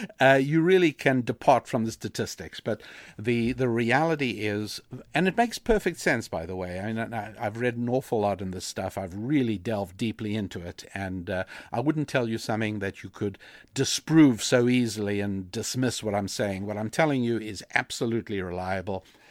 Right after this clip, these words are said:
Uh, your marriage happiness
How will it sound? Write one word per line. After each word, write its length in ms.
Uh, 440
your 220
marriage 520
happiness 640